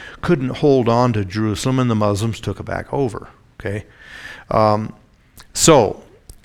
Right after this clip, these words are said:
that then prompted, about forty years later, the Second Crusade. The Second Crusade, um, was in eleven forty-four,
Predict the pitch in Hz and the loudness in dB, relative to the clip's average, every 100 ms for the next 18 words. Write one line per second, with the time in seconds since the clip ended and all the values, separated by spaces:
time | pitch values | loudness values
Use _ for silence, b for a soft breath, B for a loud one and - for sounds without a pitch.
0 | _ _ _ - 123 131 156 - - 117 | _ _ _ -4 2 4 4 -4 -16 -6
1 | 110 120 113 117 - - _ _ - - | 2 4 4 0 -6 -16 _ _ -20 -20
2 | _ - - 123 117 - 113 113 117 B | _ -6 2 4 2 0 0 -2 -2 B
3 | B B _ B B B B B B B | B B _ B B B B B B B
4 | 123 113 131 135 135 - - - 151 151 | 0 4 4 6 4 -2 -6 2 4 4
5 | 147 135 139 139 117 120 107 101 113 123 | 2 2 2 2 2 2 2 0 -2 -2
6 | 147 - 185 185 120 - 104 92 90 87 | -2 0 0 0 -6 -4 -4 -4 -6 -8
7 | - - b b b b - - - 156 | -16 -20 b b b b -10 -4 2 2
8 | 196 190 - 123 113 127 110 110 113 B | 0 -6 -2 -2 0 2 2 0 -4 B
9 | B B B B 117 113 107 107 - - | B B B B 2 4 4 2 -6 -16
10 | _ - 113 117 113 104 - - 147 127 | _ -8 0 4 4 2 -4 -4 0 0
11 | 113 117 127 135 131 135 131 147 - - | 2 2 4 4 2 -2 -4 -8 -14 -6
12 | 135 123 113 107 - 151 123 95 - - | 0 2 2 -2 -6 -4 -4 -4 -10 -18